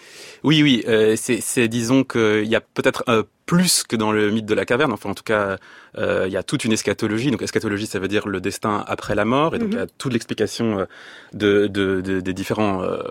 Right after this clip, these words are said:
Speaker 1: des différents destins qui peuvent, euh, venir aux âmes. Et donc, euh, en effet, euh, il est, il est peut-être plus imagé, plus complexe que le, le mythe de la caverne. Mais moi, je dirais peut-être même plus beau. Euh, il y a les, les descriptions de la terre,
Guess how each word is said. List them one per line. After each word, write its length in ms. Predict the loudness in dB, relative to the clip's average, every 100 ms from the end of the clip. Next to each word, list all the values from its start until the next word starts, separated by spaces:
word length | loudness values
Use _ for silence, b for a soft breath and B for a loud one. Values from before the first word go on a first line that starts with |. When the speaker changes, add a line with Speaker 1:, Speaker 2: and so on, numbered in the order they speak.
| -12 -14 -12
Speaker 1:
des 120 | -12
différents 440 | -10 -8 -6 -6
destins 420 | -4 -4 0 0
qui 120 | 0 -2
peuvent, 180 | -4
euh, 180 | -2 -2 -4 -10 -12
venir 260 | -6 -2 0
aux 140 | 2 2
âmes. 200 | 2 -2 B B B
Et 100 | -2
donc, 240 | 2 4
euh, 140 | 6 4
en 120 | 4
effet, 360 | 0 4 4 4
euh, 180 | 2 2
il 180 | 0 2
est, 240 | 4 4
il 120 | 2
est 40 | -4
peut-être 260 | -2 -2
plus 240 | 0 0 4
imagé, 360 | 4 4 2
plus 140 | 0 -2
complexe 420 | -2 0 -2 -2
que 80 | -4
le, 380 | -4 -2 -4 -4
le 100 | -6
mythe 140 | -4
de 80 | -2
la 100 | -2
caverne. 380 | 0 0 0 -4 B B 2
Mais 40 |
moi, 160 | 4 4
je 100 | 4
dirais 180 | 0 0
peut-être 260 | -2 -4
même 160 | 0 0
plus 200 | -2 0
beau. 320 | 4 4 2
Euh, 40 | -4
il 40 |
y 40 | -4
a 20 |
les, 100 | -6
les 100 | -6
descriptions 420 | -4 -4 -2 0
de 60 | 2
la 100 | 2
terre, 460 | 2 4 4 2